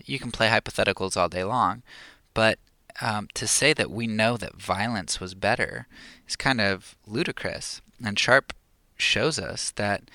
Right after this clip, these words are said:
the reason civil resistance tends to work is because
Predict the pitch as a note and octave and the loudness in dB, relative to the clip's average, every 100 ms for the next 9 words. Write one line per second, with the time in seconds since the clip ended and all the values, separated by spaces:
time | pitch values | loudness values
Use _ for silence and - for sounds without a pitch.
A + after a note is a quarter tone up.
0 | - - - _ - G#2 G#2+ D3+ C3 G#2+ | -20 -20 -20 _ -6 -4 -2 -2 -2 -2
1 | G2+ A#2 A2 G#2 G#2 G#2+ - G#2 - A2 | -2 0 0 0 0 -4 -4 -8 -6 -6
2 | G2 - A#2 C3 G#2 - - G2+ F#2+ | -6 -2 -2 -2 -6 -8 -4 -4 -4